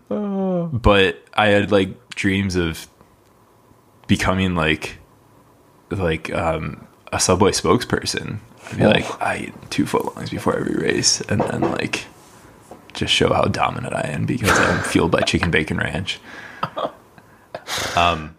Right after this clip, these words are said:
Speaker 2: so that's, like, the real life answer is I actually, like, did
Speaker 1: You
Speaker 2: that.
Speaker 1: actually did that.
Speaker 2: Yeah,
Speaker 1: Yeah.
Speaker 2: I mean, like, Subway can be hardly counted as fast food though because it's so healthy. Um,
Speaker 1: So healthy.
Speaker 2: <laughs> It's probably not, but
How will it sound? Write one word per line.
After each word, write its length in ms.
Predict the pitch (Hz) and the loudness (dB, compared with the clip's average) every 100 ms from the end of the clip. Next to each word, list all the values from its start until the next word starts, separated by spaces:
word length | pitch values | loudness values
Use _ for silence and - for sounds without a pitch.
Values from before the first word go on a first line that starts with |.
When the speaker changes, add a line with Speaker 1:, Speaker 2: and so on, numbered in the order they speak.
| 370 370 370 - - | -6 -4 -4 -6 -2
Speaker 2:
so 140 | - | 4
that's, 200 | 139 151 | 4 4
like, 140 | 196 123 | 2 2
the 100 | 113 | 4
real 240 | 120 107 | 4 4
life 260 | 110 123 92 | 4 2 0
answer 340 | 78 - 82 | -6 -6 -6
is 120 | 87 | -4
I 120 | 87 | -2
actually, 320 | 92 101 87 80 | -2 -4 -6 -6
like, 60 | - _ _ - | -10 _ _ -2
did 140 | 120 | 4
Speaker 1:
You 60 | 113 | 6
Speaker 2:
that. 100 | 113 | 6
Speaker 1:
actually 220 | - 110 | 2 0
did 200 | 101 110 | 2 2
that. 220 | 98 - 120 | 0 -2 2
Speaker 2:
Yeah, 180 | 120 | 4
Speaker 1:
Yeah. 60 | 95 | 4
Speaker 2:
I 60 | 92 | 2
mean, 220 | 101 98 | -2 -2
like, 180 | 95 92 | -2 -2
Subway 220 | 110 101 | 0 0
can 100 | 92 | 0
be 80 | 82 | -2
hardly 300 | 71 78 82 | -2 -4 -6
counted 280 | - 80 87 | -6 -6 -8
as 100 | - | -6
fast 280 | - - - | -6 -6 -8
food 200 | - - | -8 -8
though 120 | - | -8
because 260 | - - - | -6 -8 -6
it's 100 | - | -4
so 160 | - | -4
healthy. 420 | 98 - - 82 - - - - - - - - | -4 -6 -6 -8 -8 -16 -18 -18 -20 -20 -10 -2
Um, 520 | 92 82 80 76 76 - _ _ _ | 2 4 2 -2 -8 -16 _ _ _
Speaker 1:
So 300 | - - - | -20 -14 -12
healthy. 320 | 110 104 - 135 | -12 -14 -6 -2
Speaker 2:
<laughs> 1120 | - - 494 - - 539 508 - - - - | -2 -4 -8 -4 -4 0 0 2 2 2 0
It's 140 | - | -4
probably 220 | - 98 | -2 -2
not, 240 | 85 - - | -4 -10 -6
but 200 | 98 | -6